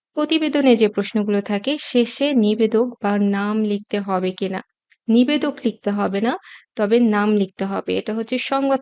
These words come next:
প্রতিবেদনের ক্ষেত্রে। সংবাদ প্রতিবেদন যখন তুমি লেখা শেষ করবে, তুমি অবশ্যই সেখানে তোমার নিজের নাম লি-, লিখতে পারো। তবে প্রাতিষ্ঠানিক প্রতিবেদনের ক্ষেত্রে সেখানে তুমি নিবেদক, তারপরে নাম দিতে পারো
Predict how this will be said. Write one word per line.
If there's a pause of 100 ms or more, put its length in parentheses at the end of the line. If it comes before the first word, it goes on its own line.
প্রতিবেদনের
ক্ষেত্রে। (120)
সংবাদ
প্রতিবেদন
যখন
তুমি
লেখা
শেষ
করবে, (420)
তুমি
অবশ্যই
সেখানে
তোমার
নিজের
নাম
লি-,
লিখতে
পারো। (380)
তবে
প্রাতিষ্ঠানিক
প্রতিবেদনের
ক্ষেত্রে
সেখানে
তুমি
নিবেদক, (200)
তারপরে
নাম
দিতে
পারো